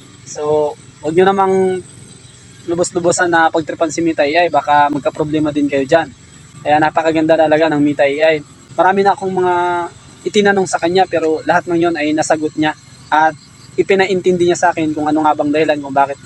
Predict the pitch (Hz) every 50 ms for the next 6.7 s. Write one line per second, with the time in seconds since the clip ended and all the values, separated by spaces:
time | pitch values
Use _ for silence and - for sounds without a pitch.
0 | - - - - - 160 156 151 160 151 143 147 151 147 147 147 151 151 147 143
1 | 147 139 - - - - 156 - - 208 226 220 208 196 190 190 185 - - -
2 | 190 - - - - 143 151 151 147 139 - 175 175 160 - - - - - -
3 | - - - - - - - 175 170 170 170 165 160 - 185 190 185 190 180 165
4 | 180 175 175 170 - 185 - 214 220 220 214 202 175 165 160 170 165 160 165 165
5 | 160 160 165 170 170 170 - 202 175 156 156 160 160 160 156 151 - 160 151 160
6 | 156 156 156 151 160 156 160 160 156 151 - 156 156 151